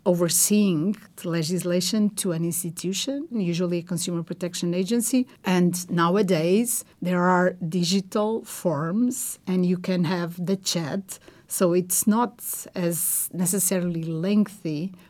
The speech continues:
or complicated as it used to be. And all over the world, you will find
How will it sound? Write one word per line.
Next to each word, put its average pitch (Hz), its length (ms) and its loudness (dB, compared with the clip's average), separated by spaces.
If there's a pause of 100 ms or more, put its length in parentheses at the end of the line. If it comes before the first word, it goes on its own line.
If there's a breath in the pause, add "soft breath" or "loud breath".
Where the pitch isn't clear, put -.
or 170 160 -2
complicated 165 1040 -4
as 165 160 -2
it 156 360 -8
used 180 340 -4
to - 80 -8
be. 160 320 -6 (580 loud breath)
And 233 300 6
all 285 280 6
over 185 300 6
the 160 140 -2
world, 156 460 -2
you 196 120 2
will 196 140 0
find 202 540 2